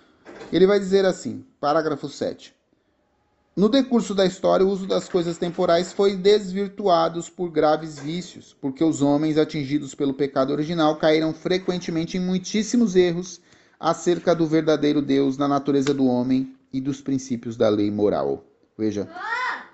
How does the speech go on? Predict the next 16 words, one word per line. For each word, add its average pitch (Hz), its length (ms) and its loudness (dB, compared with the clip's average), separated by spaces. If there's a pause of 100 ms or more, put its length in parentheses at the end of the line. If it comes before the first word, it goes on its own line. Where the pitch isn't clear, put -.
(540)
também 123 500 4
nos 190 220 -4
nossos 175 340 -4
dias, 139 320 -2
não 147 240 -2
poucos, 147 680 -4 (680)
confiando 156 560 2
demasiado 196 800 2
no 208 100 -2
progresso 190 540 0
das 185 140 -4
ciências 180 360 -8
naturais 170 520 0
e 165 40 -10
das 180 220 0
técnicas, 156 640 -4